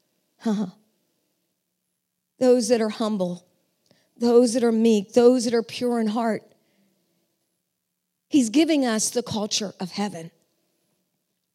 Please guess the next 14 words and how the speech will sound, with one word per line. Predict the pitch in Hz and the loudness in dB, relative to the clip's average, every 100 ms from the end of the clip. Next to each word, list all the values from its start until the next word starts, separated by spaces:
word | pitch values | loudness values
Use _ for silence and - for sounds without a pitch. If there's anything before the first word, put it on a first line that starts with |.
| _ _ _ _ _ _ _ _ _ _ _ _ | _ _ _ _ _ _ _ _ _ _ _ _
Okay, | - 226 196 185 185 - | -4 0 0 -2 -6 -10
get | - 196 | -6 -2
ready | 208 226 | -2 -2
for | 240 | -4
this | 226 226 | -4 -4
one | 247 | -4
if | 208 | -6
you | 214 | -4
don't | 202 214 | -4 -2
know | 214 214 | -2 -4
what | 208 202 | -2 -2
it | 208 | -2
is. | 214 208 202 - _ _ _ - - _ - | -2 -4 -6 -14 _ _ _ -20 -20 _ -6
Uh, | 185 156 | -4 -2